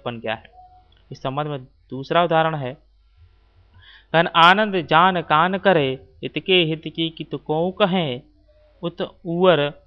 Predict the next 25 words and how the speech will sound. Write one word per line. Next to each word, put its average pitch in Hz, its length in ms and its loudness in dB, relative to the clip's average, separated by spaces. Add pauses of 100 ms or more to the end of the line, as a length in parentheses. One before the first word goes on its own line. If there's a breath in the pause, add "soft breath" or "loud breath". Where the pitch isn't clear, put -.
(280)
पाय 165 320 4
लगे 156 340 -4
मेहदी, 151 540 -4
सुकहा 156 480 -2
लगे 139 260 -6
धीरज 143 420 -6
हाथ 139 260 -6 (120)
रहे।" 120 200 -12 (920)
यहाँ 127 240 -4
कान, 147 460 0 (1120)
पाँव 165 220 4
में 151 80 -6
मेहंदी 156 300 -2
लगाना, 156 640 0 (280)
हाथ 147 380 -2 (600)
रहना 170 320 -2
आदि 165 240 0
मुहावरों 170 340 -2
का 160 100 -8
बड़ा 170 160 2
ही 170 80 2
स्वाभाविक 160 400 -2
प्रयोग 135 240 -6
हुआ 120 180 -8
है। 123 180 -16